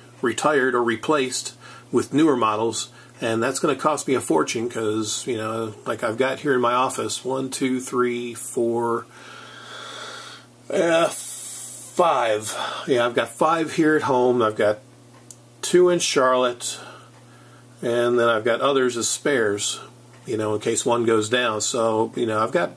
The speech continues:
I really, you know, the counting, actually my, my friend's got two more computers, so yeah, I've got about eight or nine for sure that I know are gonna be upgraded to Windows ten, and I gotta have working scanners, you know, flatbed scanners and, uh,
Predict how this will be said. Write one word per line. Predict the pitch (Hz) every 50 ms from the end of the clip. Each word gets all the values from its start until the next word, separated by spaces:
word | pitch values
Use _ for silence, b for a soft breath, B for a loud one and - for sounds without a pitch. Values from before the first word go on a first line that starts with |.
| - - - - - 135
I | 127 135 147 160
really, | - - - - 135 131 156 165 165 143 131
you | 127 127 135
know, | 123 123 117
the | 117
counting, | 113 - 147 147 147 143 120 120 -
actually | 117 127 123 - 139 123
my, | 117 113 110 107 101 - -
my | 120
friend's | 107 - - 131 127 123
got | - 127 113 -
two | - - 131
more | 127 135 131
computers, | 131 - 110 - 151 151 135 117 113 -
so | - - 120 113 113 113 - B B B B B B B B B B
yeah, | - 131 123 113 104 98
I've | 104 139 156
got | 160 180 170 160 151
about | 139 147 139 143 135
eight | 135 143 139
or | 139 123
nine | 131 135 135 131 123 117 117 113 107 - - -
for | - - -
sure | 110 - - 160 147 127 117 107
that | 107 113 110
I | 113 117
know | 117 117 123 127 120 117 117 113 110 - -
are | 135 113
gonna | 120 117 117
be | 113
upgraded | 117 123 127 - - 123 120 113 113
to | 117
Windows | 123 123 120 117 110 104 -
ten, | - - 147 139 117 110 104 - B B B B B B B B B B
and | 110 101
I | 123 156
gotta | 175 147 131
have | 135 135 131
working | 135 147 139 - 123 117
scanners, | 110 - - 143 147 151 151 151 147 147 143 - - -
you | 143 135
know, | 110
flatbed | 104 - - 131 135 131 - 135 127
scanners | - - - 139 131 131 131 135 120 110
and, | 113 113 113 110 113 117 117
uh, | 110 110 110 107